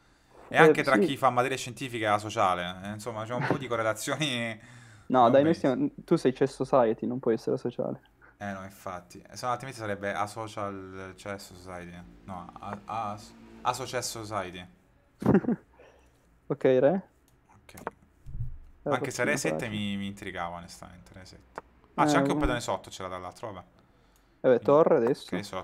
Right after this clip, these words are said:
Speaker 2: Il
Speaker 1: attacchiamo,
Speaker 2: pedone
Speaker 1: sto
Speaker 2: non si
Speaker 1: pedone, sì.
Speaker 2: difende. Sto pedone... La, la partita adesso dovrebbe essere più equilibrata. Torre di nuovo per doppiare.
Speaker 1: Sì, torre di
Speaker 2: Sì, mi
Speaker 1: cinque.
Speaker 2: piace.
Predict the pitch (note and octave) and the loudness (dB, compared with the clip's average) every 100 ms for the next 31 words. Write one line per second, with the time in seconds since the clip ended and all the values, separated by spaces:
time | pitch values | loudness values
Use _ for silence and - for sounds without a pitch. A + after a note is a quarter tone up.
0 | - - C3 B2+ C#3 C3+ F#2 A2+ G#2 G#2 | -10 -10 -2 2 4 2 0 -6 -4 -4
1 | - C#3 - _ _ _ _ - C3+ B2+ | -4 -8 -12 _ _ _ _ -8 -2 0
2 | C3 B2+ A#2+ C#3 - _ _ _ _ _ | 0 0 -2 -6 -12 _ _ _ _ _
3 | _ _ _ - C3 - - - - D3 | _ _ _ -4 -2 -2 -10 -18 -4 -2
4 | C#3 D#3+ D#3+ C#3 C#3+ C3+ B2+ B2+ B2+ - | 0 0 0 0 -2 -4 -4 -2 -4 -4
5 | B2 A#2 - C#3 _ _ _ _ _ _ | -4 -2 -4 -8 _ _ _ _ _ _
6 | _ _ _ _ - C3+ B2+ B2 A2+ A#2 | _ _ _ _ -2 0 2 4 4 4
7 | A#2 D3 D3 C#3 D3+ D#3+ E3+ D#3 C#3+ A#2 | 4 4 4 4 0 0 0 0 0 -2
8 | - D3+ E3 F3+ _ _ _ _ _ _ | -2 0 0 -2 _ _ _ _ _ _
9 | _ _ _ _ _ _ _ _ - _ | _ _ _ _ _ _ _ _ -16 _
10 | _ _ - B2+ D3+ D#3+ _ _ _ _ | _ _ -20 -18 -18 -20 _ _ _ _
11 | _ - G#2+ G#2+ - E3 D#3 - C3 C#3+ | _ -20 -18 -16 -14 -14 -14 -14 -10 -10
12 | D#3+ | -10